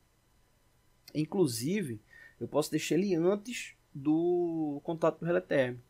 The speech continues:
né? Porque aí eu vejo que tá energizado o sistema, tá chegando lá a corrente, mas tá tendo uma falha lá no relé térmico,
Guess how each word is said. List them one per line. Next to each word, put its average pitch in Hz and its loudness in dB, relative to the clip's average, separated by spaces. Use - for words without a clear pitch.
né? 123 -10
Porque - -4
aí - 6
eu 143 2
vejo 131 -4
que - -18
tá 131 2
energizado 120 0
o - -6
sistema, 208 -4
tá - -6
chegando 120 -6
lá 113 0
a 110 -2
corrente, 147 -6
mas 151 -2
tá - -4
tendo 127 -6
uma 139 -4
falha 123 2
lá 123 2
no 127 -8
relé 135 -4
térmico, 110 -4